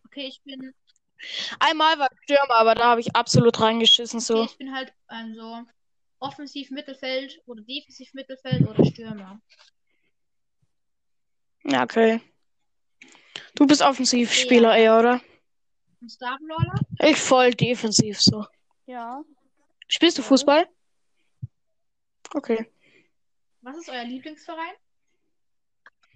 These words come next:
Speaker 2: Hm, pff. F C Bayern, deutscher
Speaker 1: Hm.
Speaker 2: Meister.
Speaker 1: Starbrawler?
Speaker 2: <laughs>
Speaker 3: Hab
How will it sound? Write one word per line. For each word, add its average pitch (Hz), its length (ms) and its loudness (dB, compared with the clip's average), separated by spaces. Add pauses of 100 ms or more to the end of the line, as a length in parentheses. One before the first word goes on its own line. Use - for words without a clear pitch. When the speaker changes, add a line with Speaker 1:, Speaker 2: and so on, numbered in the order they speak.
(960)
Speaker 2:
Hm, 220 320 -2
pff. - 240 -8 (760)
F 247 380 0
C 277 220 4
Bayern, 277 800 4 (420)
deutscher 285 560 4
Speaker 1:
Hm. 349 60 2
Speaker 2:
Meister. 349 680 4 (800)
Speaker 1:
Starbrawler? 311 720 -14
Speaker 2:
<laughs> 285 380 0 (2000)
Speaker 3:
Hab 240 160 -16